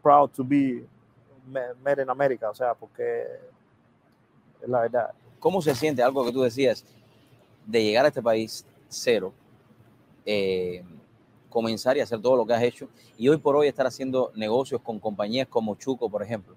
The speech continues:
Speaker 2: que es una transnacional alemana, en la cual ustedes tienen el privilegio de trabajar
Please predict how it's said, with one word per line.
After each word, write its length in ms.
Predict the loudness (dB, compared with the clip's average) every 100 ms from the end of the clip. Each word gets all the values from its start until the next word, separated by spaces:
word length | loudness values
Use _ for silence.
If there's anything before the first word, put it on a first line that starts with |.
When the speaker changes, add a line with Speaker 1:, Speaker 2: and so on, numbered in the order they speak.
| _ -20 _ _
Speaker 2:
que 120 | -2
es 160 | -2 -4
una 680 | -2 2 4 2 0 -4 -12 -20 -20 _
transnacional 720 | 0 0 -2 -4 -2 0 0 -6 _ _ _
alemana, 560 | 0 2 2 0 -2 -6 _ _
en 180 | -6 0
la 140 | 0 2
cual 200 | 2 2
ustedes 340 | 2 0 2
tienen 240 | -2 -2
el 20 | -2
privilegio 460 | -4 -2 0 2
de 80 | 2
trabajar 420 | 2 2 2 0